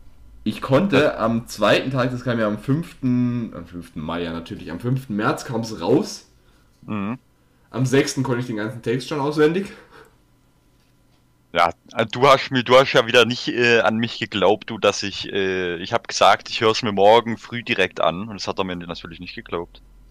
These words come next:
Speaker 1: Ja, Junge, du hast voll
Speaker 2: Ich brauch,
Speaker 1: gut
Speaker 2: ich brauch, ich brauch ja meinen, ich brauch ja meinen Schönheitsschlaf und das konnte Marek nicht akzeptieren, hat er gesagt, ja, du hörst es doch eh erst im Monat an.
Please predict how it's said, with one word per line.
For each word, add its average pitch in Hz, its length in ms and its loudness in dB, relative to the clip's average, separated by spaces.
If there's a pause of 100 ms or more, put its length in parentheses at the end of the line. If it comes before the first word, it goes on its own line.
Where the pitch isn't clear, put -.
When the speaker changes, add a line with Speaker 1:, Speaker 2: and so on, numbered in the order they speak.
(680)
Speaker 1:
Ja, 131 180 4
Junge, 151 380 4 (220)
du 156 100 2
hast 147 120 2
voll 165 200 4
Speaker 2:
Ich 185 60 8
brauch, 135 160 8
Speaker 1:
gut - 80 -2
Speaker 2:
ich 190 180 4
brauch, 175 320 6
ich 208 260 4
brauch 175 340 6
ja 151 180 8
meinen, 135 440 2
ich 131 140 -10
brauch 131 300 0
ja 131 100 4
meinen 117 320 0
Schönheitsschlaf 120 960 0
und 104 120 -8
das 113 160 -4
konnte 117 260 2
Marek 101 260 2
nicht 104 160 -8
akzeptieren, 95 560 -4
hat 98 140 -4
er 98 80 -2
gesagt, - 320 -2
ja, 92 100 -2
du 98 220 -8
hörst 101 220 -2
es - 80 -14
doch 101 140 -2
eh 101 180 -4
erst 110 280 0
im 117 80 -4
Monat 110 380 -2
an. 82 160 -6